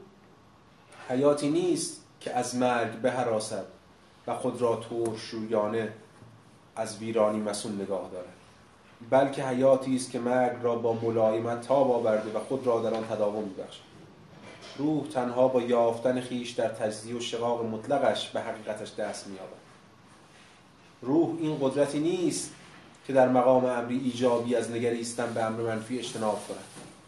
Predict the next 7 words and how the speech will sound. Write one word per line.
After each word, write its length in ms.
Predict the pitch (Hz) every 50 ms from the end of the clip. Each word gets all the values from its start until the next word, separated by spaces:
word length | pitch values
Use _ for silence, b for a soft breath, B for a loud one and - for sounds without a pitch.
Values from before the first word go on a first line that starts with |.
| - - - - - - - - 120
همچون 320 | 120 120 117 - 135 131
زمانی 440 | 123 127 120 123 127 127 127 127 123
که 100 | 127 123
ما 160 | 123 120 117
چیزی 320 | - - 127 117 113 120
را 160 | 120 117 113 117
غلط، 400 | 117 117 117 120 117 117 117